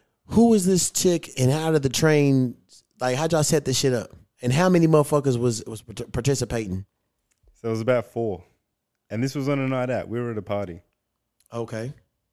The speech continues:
Speaker 2: And, um, that whole party sort of merged to the park. 'Cause in Australia, a lot of times when you're having a party,
Speaker 1: Uh-huh.
Speaker 2: and especially if it's underage, cops will come shut it down.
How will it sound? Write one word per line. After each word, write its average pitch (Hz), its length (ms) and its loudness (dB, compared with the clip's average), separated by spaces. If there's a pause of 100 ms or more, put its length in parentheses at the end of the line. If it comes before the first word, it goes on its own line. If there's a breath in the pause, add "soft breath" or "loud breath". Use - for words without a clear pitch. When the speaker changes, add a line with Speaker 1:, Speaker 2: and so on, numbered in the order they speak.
(640)
Speaker 2:
And, 101 300 -10
um, 92 500 -8 (100)
that 110 180 -8
whole 123 240 -6
party 117 380 -4
sort 117 220 -8
of 104 80 -4
merged 101 500 -6
to 110 100 -10
the 95 100 -10
park. 92 400 -8 (220)
'Cause 104 120 -10
in 120 80 -6
Australia, 104 580 -6
a - 20 -8
lot 101 160 -8
of 101 80 -10
times 104 300 -10
when 98 120 -14
you're 92 100 -20
having 98 220 -8
a 87 60 -12
party, 117 420 -10 (100)
Speaker 1:
Uh-huh. 127 360 4 (220)
Speaker 2:
and 92 140 -14
especially 107 280 -10
if 107 80 -10
it's 98 100 -14
underage, 101 540 -10 (580)
cops 139 180 -12
will 131 100 -6
come 117 160 -6
shut 110 200 -10
it 90 80 -18
down. 92 300 -10